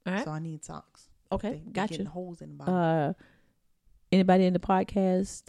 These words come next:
Speaker 1: um, listening world, Lynn needs some socks for Christmas. Birthday coming up.
Speaker 2: Thank
Speaker 1: Okay.
Speaker 2: you.
Speaker 1: Okay.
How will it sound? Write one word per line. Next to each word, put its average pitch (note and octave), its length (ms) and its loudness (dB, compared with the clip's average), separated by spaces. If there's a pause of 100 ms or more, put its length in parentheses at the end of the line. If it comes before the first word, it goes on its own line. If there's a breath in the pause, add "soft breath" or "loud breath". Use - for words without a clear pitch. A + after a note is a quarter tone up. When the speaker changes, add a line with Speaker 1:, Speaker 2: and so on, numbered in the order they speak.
Speaker 1:
um, F3 520 -2 (120)
listening G3 340 2
world, G3+ 300 0 (220)
Lynn F3+ 220 -2
needs F3 180 -4
some F3 100 -6
socks - 320 -6
for D#3+ 200 -2
Christmas. - 440 -8
Birthday G3 320 -2
coming F#3 200 -4
up. E3+ 100 -8 (260)
Speaker 2:
Thank D4+ 140 -2
Speaker 1:
Okay. D4+ 140 -2
Speaker 2:
you. C4 140 -2 (180)
Speaker 1:
Okay. C#4+ 180 -6